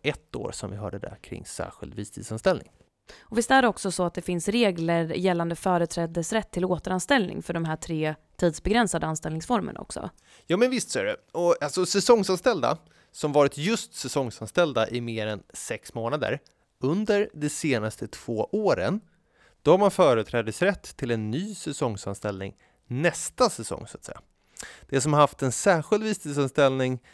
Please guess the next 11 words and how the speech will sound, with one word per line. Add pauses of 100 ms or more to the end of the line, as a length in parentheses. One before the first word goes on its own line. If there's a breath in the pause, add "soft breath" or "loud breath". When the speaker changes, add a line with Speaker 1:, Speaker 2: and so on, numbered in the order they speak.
(200 soft breath)
Speaker 1:
har
före-,
företrädesrätt
till
en
ny
sådan
om
de
varit (100)
anställda